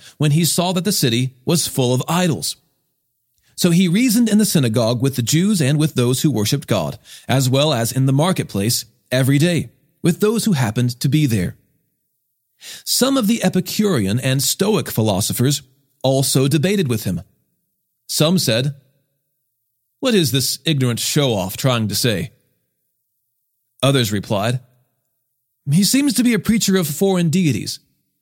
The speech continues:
because he was telling the good news about Jesus and the resurrection. They took him and brought him to the Areopagus and said,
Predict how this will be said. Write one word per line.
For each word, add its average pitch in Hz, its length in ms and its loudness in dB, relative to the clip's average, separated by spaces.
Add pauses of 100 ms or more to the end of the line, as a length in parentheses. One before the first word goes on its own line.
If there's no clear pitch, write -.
(600)
because 139 280 2
he 185 100 2
was 175 160 0
telling 180 380 0
the 147 80 2
good 202 260 0
news 190 280 2
about 131 340 -2
Jesus 117 540 -2 (340)
and 117 480 0
the 135 80 0
resurrection. 127 600 0 (1400)
They 135 120 2
took 190 240 2
him 208 320 0
and 120 160 -2
brought 143 240 0
him 156 360 0 (100)
to 139 80 0
the 131 140 2
Areopagus 110 760 -2 (440)
and 107 140 -2
said, 120 360 0